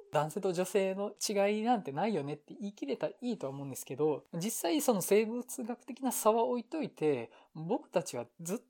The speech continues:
と男と女の違いっていうものを歴史の中に積み重ねてしまってると。で、それを今後なくしていくのは、映画を作る、映画というか物語を作る人間の使命だと思うし、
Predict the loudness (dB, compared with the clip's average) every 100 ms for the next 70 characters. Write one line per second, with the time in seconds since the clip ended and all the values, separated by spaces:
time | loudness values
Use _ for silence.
0 | -2 2 2 0 -4 -2 0 2 2 0
1 | -8 -8 -8 -4 -4 -4 -8 -6 -4 0
2 | 0 0 -2 -2 0 -2 -6 -6 -4 -2
3 | -4 -8 0 2 2 -4 -6 -6 -6 -8
4 | -12 -10 -14 -12 -4 2 2 2 0 4
5 | 4 2 _ -4 0 2 4 4 4 2
6 | -8 -2 -2 -2 -6 -2 -2 -2 -6 -4
7 | 2 4 4 2 -6 -4 -2 0 2 0
8 | -2 -8 -2 0 0 -2 -8 _ -2 0
9 | 0 -2 -6 -4 -2 -2 -2 0 0 0
10 | -6 -12 -6 -4 -2 -4 -6 -8 -6 -6
11 | -6 -2 0 0 -4 -2 0 2 2 2
12 | 0 -4 -4 -4 -4 -4 -4 -4 -6